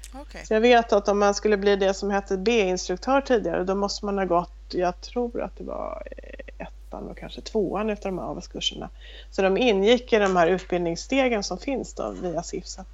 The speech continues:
Speaker 2: det är ju ett samarbete mellan, idag eftersom avelsutbildningarna ligger under sif Avels, ehm,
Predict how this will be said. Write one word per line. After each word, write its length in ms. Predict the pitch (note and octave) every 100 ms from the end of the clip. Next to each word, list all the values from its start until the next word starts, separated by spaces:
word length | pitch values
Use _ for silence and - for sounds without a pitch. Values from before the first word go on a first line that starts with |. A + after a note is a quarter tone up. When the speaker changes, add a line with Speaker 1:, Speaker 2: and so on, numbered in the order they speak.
| -
Speaker 2:
det 80 | G3
är 20 |
ju 60 |
ett 80 | G3+
samarbete 720 | - G#3 F#3 F3 G#3 A3 -
mellan, 420 | G3 F3 E3 E3+ F3+ - - - - -
idag 340 | F#3+ G#3 G#3
eftersom 340 | G3+ G3+ G3 G3
avelsutbildningarna 840 | F#3 F3+ F#3 F3 G#3 G#3+ G#3 G3+
ligger 260 | F#3 F3
under 200 | E3+ E3
sif 320 | F3+ - F3 -
Avels, 720 | G#3 A#3 A3 G3+ - - - - - - - -
ehm, 580 | - F#3 F3 E3+ E3 F3